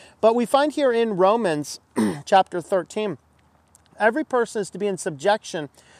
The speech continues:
to the governing authorities. There is no authority except that which is, uh, uh, except that which is from God, and those that exist are established by God. In other words,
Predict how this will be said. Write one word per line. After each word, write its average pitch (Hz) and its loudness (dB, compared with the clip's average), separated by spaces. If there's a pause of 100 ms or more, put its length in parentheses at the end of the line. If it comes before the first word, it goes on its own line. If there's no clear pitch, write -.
(160)
to 208 -2
the 185 0
governing 165 2
authorities. 190 0
There 185 2
is 147 -4
no 185 4
authority 262 -2
except 160 -6
that 202 0
which 202 -4
is, 175 -4 (640)
uh, - -10 (140)
uh, 170 -6
except 190 0
that 196 2
which 180 -2
is 190 -4
from 226 0
God, 160 4
and 160 -4
those 220 4
that 247 -4
exist 190 -4
are 190 0
established 196 -4
by 139 0
God. 123 -4 (840)
In 226 0
other 339 4
words, 247 0